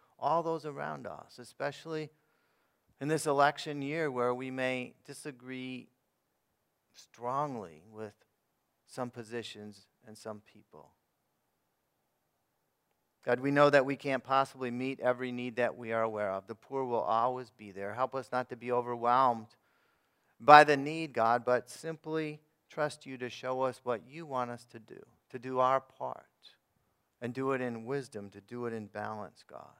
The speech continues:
Not enabling people in their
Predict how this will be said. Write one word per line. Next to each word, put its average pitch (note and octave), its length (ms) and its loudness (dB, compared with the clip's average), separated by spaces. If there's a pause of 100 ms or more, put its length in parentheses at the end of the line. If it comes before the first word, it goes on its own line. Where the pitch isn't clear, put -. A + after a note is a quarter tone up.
(500)
Not C3+ 180 4
enabling C#3+ 640 2
people C3 480 -4
in B2+ 100 -2
their B2+ 240 2